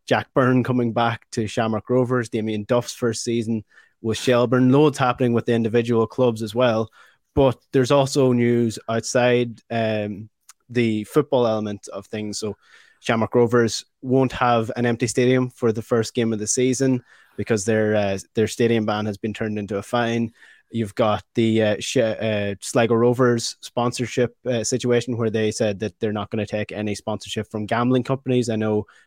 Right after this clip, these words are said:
a couple of clubs have done that as well. And there's actually a lot of good things happening within clubs right now off the pitch to promote the game in the way that you're talking about.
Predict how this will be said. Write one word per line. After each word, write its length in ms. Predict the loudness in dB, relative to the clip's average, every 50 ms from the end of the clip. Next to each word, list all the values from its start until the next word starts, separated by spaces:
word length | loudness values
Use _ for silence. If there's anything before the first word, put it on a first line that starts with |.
| _
a 160 | -2 -2 -2 0
couple 300 | 0 0 0 2 0 0
of 60 | 2
clubs 260 | 2 0 0 0 -2
have 180 | -4 -6 -4 -2
done 220 | -2 0 0 0
that 160 | 0 -2 -2
as 160 | -4 -4 -2
well. 340 | 2 2 4 4 4 2 0 -4 -12 -20 -20 -20 -20 _ _ _ _ 0
And 380 | 2 2 4 4 2 0 -2 _ _ _ _ 2
there's 220 | 2 4 4 2 -2 -4 _ _ _ _ _ _
actually 320 | -2 -2 -2 2 2 4 4
a 60 | 6
lot 200 | 4 4 4 4
of 140 | 2 0 0
good 240 | 0 0 0 0 0
things 240 | -2 -2 -2 0
happening 380 | 0 -2 -2 -2 -2 -4 -4 -2
within 560 | -4 -4 -2 -2 -2 -2 -2 -4 -4 -6 -10 _ _ _ _ _ _ _ _ -8
clubs 480 | -2 2 2 2 2 2 -2 -6 -2
right 220 | 0 0 0 0 -2
now 360 | -4 -4 -2 -2 -2 -4 -4 0
off 240 | 0 0 0 0 -2
the 80 | -6
pitch 380 | -6 -4 -4 -4 -4 -6 -8 -4
to 180 | -2 -2 -2 -2
promote 320 | -4 -4 -4 -4 -4 -4
the 60 | -4
game 180 | -4 -4 -4 -4
in 80 | -6
the 80 | -6 -6
way 100 | -6 -6
that 120 | -6 -6
you're 100 | -8 -8
talking 300 | -6 -6 -6 -6 -8 -10
about. 160 | -12 -12 -14